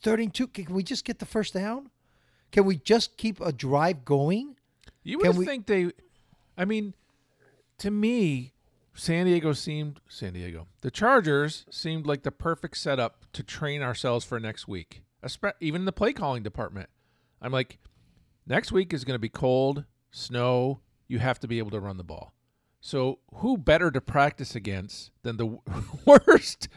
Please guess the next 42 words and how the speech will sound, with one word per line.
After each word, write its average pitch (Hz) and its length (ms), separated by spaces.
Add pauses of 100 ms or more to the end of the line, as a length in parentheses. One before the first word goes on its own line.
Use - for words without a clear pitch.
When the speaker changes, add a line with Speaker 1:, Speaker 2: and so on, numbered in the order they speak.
(100)
Speaker 2:
run 226 300
defense 175 680
in 147 140
the 165 120
N 160 120
F 165 180
L, 165 400 (500)
right? 151 300
Get 196 260
your 208 140
run 226 240
game 165 220
going. 123 320
Commit 175 440
to 123 260
it. 98 160 (120)
Fifty 240 460
percent. 208 640 (440)
Make 196 280
it 311 100
fifty 254 440
percent 269 520
of 139 140
your 170 100
play 240 260
calls. - 520 (1080)
Speaker 1:
There 180 380
Speaker 2:
Minimum. 180 580 (960)
Speaker 1:
It, 185 200
it 208 120
was 220 160
a 208 60
game 262 240
that 208 120
I 196 60
was 196 140
concerned 190 400
Speaker 2:
It 196 40
Speaker 1:
about 233 120
Speaker 2:
woulda 320 160
Speaker 1:
Tua. 320 100
Speaker 2:
worked. 359 380